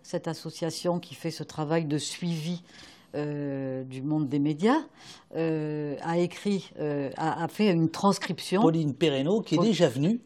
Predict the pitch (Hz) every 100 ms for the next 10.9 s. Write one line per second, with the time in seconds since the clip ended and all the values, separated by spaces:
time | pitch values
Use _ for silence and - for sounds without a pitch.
0 | _ - 120 117 110 107 104 101 95 98
1 | 98 101 - 120 - 131 175 - 110 107
2 | 107 120 123 123 113 139 - 123 127 117
3 | 143 147 123 202 165 339 202 185 196 151
4 | - 180 180 175 180 170 170 208 - 160
5 | 185 - 165 165 196 269 311 - 185 143
6 | 285 - - 208 113 113 - - 185 -
7 | 165 185 170 143 143 147 135 143 143 170
8 | 269 277 - 123 107 185 226 - - -
9 | - 156 220 240 185 160 - 160 - 180
10 | 170 - - 156 147 139 131 127 127